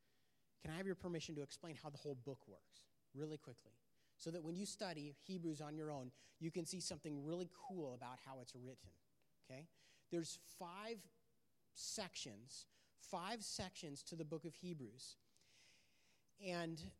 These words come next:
um, those sections have a, um, they have this structure where when we're going into the new section,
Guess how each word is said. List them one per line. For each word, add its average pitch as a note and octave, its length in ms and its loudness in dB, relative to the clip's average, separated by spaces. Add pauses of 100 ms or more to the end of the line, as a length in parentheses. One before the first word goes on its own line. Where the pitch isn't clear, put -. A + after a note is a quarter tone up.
(320)
um, C#3 520 0 (1700)
those G#3 340 8
sections D3 1080 0 (360)
have F#3+ 380 2 (200)
a, D3 480 4 (800)
um, A#2+ 300 0 (1800)
they E3 160 0 (100)
have A#3 160 -4 (100)
this G3 140 -2
structure C#3+ 1040 -6 (760)
where E3+ 540 6 (760)
when E3+ 180 4
we're F3 120 4
going G#3+ 400 2
into G3+ 240 0
the F3+ 120 0
new F3+ 220 0
section, D3+ 840 -2